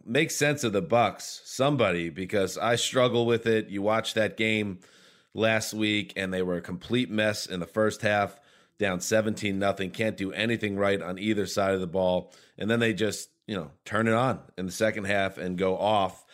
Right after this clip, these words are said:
uh, in that win. And now they get a Detroit team that's facing all sorts of issues. covid nineteen rears its ugly head again, this time hitting Detroit on its coaching staff with a lot of close contact designations,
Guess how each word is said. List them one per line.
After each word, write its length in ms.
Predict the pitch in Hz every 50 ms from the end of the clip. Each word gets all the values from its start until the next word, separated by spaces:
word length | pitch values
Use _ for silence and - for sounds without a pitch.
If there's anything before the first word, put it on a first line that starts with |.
| - - - - - _ -
uh, 340 | 95 92 92 90 90 90 87 -
in 540 | - 95 95 92 92 90 90 90 87 - -
that 240 | 98 101 98 92 92
win. 480 | 98 113 127 131 131 127 127 120 113 - - - - -
And 100 | 92 98
now 140 | 104 104 104
they 160 | 92 104 101
get 120 | 87 104 92
a 80 | 98
Detroit 500 | 92 76 92 87 - - 117 113 107 -
team 160 | - 107 104 98
that's 160 | 98 95 -
facing 300 | - 104 95 - 98 101
all 200 | 110 113 120 120
sorts 340 | 120 - 120 113 107 - 101
of 60 | -
issues. 560 | 90 98 92 - - 92 92 92 92 87 -
covid 360 | - - - 98 104 98 104 104
nineteen 500 | 101 101 104 98 90 - 107 104 101 95
rears 280 | 98 104 107 104 90
its 140 | 95 - -
ugly 300 | 107 98 92 92 98 92
head 300 | 95 101 104 95 90 87 - - - - - - - -
again, 540 | 113 110 113 107 143 151 156 151 147 147 139
this 200 | 131 127 - -
time 320 | - 131 123 123 120 113
hitting 400 | 113 107 117 123 120 117 117 113
Detroit 540 | 95 104 98 - - 123 120 117 117 113 -
on 180 | - 101 101 98
its 140 | 92 -
coaching 360 | - - 131 131 127 131 127 113
staff 340 | - - 120 117 113 110 -
with 100 | 98 90
a 40 | 95
lot 200 | 101 101 101 98
of 100 | 95 -
close 300 | - - 113 107 101 -
contact 500 | - 110 110 110 107 - 110 107 92 -
designations, 840 | 110 107 98 92 101 101 101 104 104 101 - 101 101 101 98 90 -